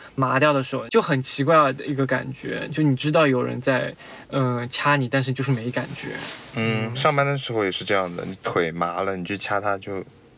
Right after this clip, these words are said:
Speaker 2: 对，你打它会觉得很痛苦，但你去掐它就没有感觉。
Speaker 1: 对的，我，然后我就，嗯，买了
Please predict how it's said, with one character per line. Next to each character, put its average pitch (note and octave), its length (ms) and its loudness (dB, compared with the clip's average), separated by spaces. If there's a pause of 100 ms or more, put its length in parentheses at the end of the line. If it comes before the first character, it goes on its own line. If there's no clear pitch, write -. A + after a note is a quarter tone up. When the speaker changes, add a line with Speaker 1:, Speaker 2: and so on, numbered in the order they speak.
(540)
Speaker 2:
对， D#3 120 2
你 F#3 80 2
打 C3 200 2
它 A2 160 0
会 B2+ 120 0
觉 G#2+ 100 -4
得 G2 60 -2
很 F#2 80 -6
痛 G2 200 -6
苦， F#2 80 -2
但 A2 140 -4
你 - 20 -6
去 F#2+ 80 -8
掐 A2 220 -4
它 A2+ 100 -6
就 G#2 120 -8
没 F#2 100 -4
有 F#2+ 100 -4
感 F#2 220 -6
觉。 - 140 -14 (160)
Speaker 1:
对 B2+ 220 -2
的， - 120 -10 (360)
我， C3+ 120 0
然 C3 100 4
后 D#3 120 4
我 C3 100 4
就， C3+ 260 2 (460)
嗯， B2 400 -2
买 B2 240 -2
了 B2+ 320 -2